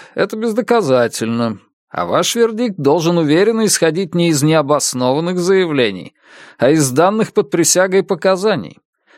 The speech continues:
то есть обстоятельств, при которых поисковая группа обнаружила тело капитана Денни,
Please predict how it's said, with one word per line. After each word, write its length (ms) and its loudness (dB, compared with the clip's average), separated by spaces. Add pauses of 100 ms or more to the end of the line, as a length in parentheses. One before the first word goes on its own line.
(100)
то 100 2
есть 220 2
обстоятельств, 960 -2
при 140 0
которых 480 0
поисковая 540 0
группа 360 0
обнаружила 600 0
тело 300 0
капитана 600 0
Денни, 480 -4